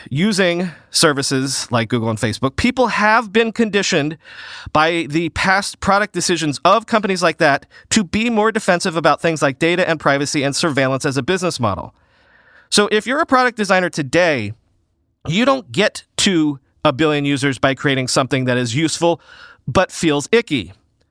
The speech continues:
Facebook and Google already made people feel icky, so you don't get to anymore. Sucks, I know, but their past poor choices constrain your own choices developing product going forward. You never want to fight the last war.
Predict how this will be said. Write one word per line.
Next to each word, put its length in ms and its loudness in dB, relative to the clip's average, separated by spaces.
Facebook 400 -2
and 140 -2
Google 260 0
already 260 2
made 280 -2
people 260 0
feel 220 0
icky, 320 -2
so 180 0
you 260 0
don't 220 2
get 220 0
to 180 0
anymore. 580 0
Sucks, 640 0
I 140 0
know, 320 0
but 220 -2
their 280 2
past 540 0
poor 280 2
choices 640 0
constrain 420 2
your 240 0
own 280 2
choices 640 -2
developing 460 2
product 320 0
going 220 0
forward. 460 -2
You 140 2
never 180 2
want 160 2
to 60 -2
fight 260 0
the 80 -2
last 400 0
war. 460 -2